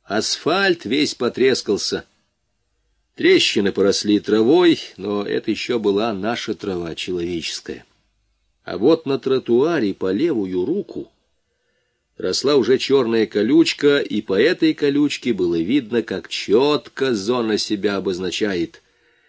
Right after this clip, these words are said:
Черные заросли у самой мостовой словно косой срезала.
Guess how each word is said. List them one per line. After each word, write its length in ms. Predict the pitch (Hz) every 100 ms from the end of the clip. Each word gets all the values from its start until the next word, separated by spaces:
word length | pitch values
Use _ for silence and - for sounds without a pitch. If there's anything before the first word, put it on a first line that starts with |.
| _ _ -
Черные 640 | - 135 135 120 120 117
заросли 540 | 104 135 117 92 -
у 100 | 92
самой 380 | 90 160 175 156
мостовой 580 | 143 127 - 120 110 104
словно 360 | - 107 101 95
косой 400 | 104 - 104 85
срезала. 540 | - 85 73 73